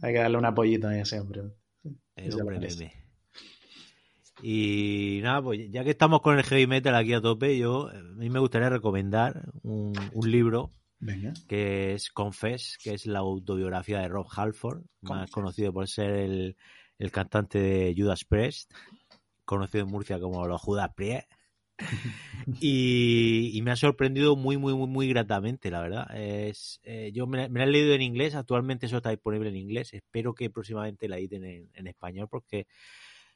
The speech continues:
Speaker 2: me ha parecido un libro súper revelador y súper interesante, incluso aunque no te importe el mundillo del heavy metal, ni, ni seas fan de,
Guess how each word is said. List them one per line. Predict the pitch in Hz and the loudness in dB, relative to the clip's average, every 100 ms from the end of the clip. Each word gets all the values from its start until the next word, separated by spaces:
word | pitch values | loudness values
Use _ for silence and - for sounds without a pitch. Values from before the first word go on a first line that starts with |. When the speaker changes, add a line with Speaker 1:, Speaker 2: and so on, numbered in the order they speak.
| _ | _
Speaker 2:
me | 110 113 | -4 2
ha | |
parecido | 127 127 123 127 | 4 4 4 2
un | 110 | 4
libro | 123 123 | 4 2
súper | - 120 113 110 107 104 98 | 2 0 4 6 6 4 2
revelador | 92 95 95 90 110 143 | -2 -2 0 0 0 -2
y | |
súper | 117 120 | -2 -2
interesante, | 110 - 101 90 117 120 151 151 - | -2 -2 -2 -2 -2 -2 -2 -2 -4
incluso | 117 - 117 107 110 | -10 0 0 2 0
aunque | 104 | 0
no | 120 | 0
te | 156 | 0
importe | 151 - 147 - 139 131 127 127 123 123 123 123 117 | 0 2 2 4 6 6 6 6 6 4 2 2 0
el | 113 | 0
mundillo | 117 113 110 120 104 | -2 -2 -2 -4 -4
del | - | -4
heavy | 110 104 | -2 0
metal, | 110 107 107 104 | 0 0 0 -2
ni, | 104 104 104 101 | -4 -4 -2 -4
ni | 107 101 | -4 -4
seas | 117 104 | -4 -4
fan | - 110 110 107 | 0 2 2 0
de, | 104 101 101 98 | -2 0 -2 -6